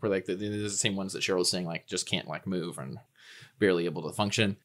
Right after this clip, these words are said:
Most of them were, like, still kind of up on their feet, you know, were, like, kind of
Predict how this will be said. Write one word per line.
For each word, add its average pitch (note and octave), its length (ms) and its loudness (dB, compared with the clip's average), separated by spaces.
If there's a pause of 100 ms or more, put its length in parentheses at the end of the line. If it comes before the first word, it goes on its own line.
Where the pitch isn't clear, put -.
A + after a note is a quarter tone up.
(160)
Most D#3+ 300 10
of F3+ 80 2
them F3 180 6
were, D#3+ 140 8
like, C3 140 6
still C3+ 180 4
kind C3 180 6
of B2 80 6
up A#2+ 60 0
on A#2 80 4
their G#2 100 2
feet, B2+ 300 4
you A#2 100 4
know, G#2+ 60 6
were, G#2 180 2
like, G2 140 0
kind G2+ 180 0
of G2 120 -10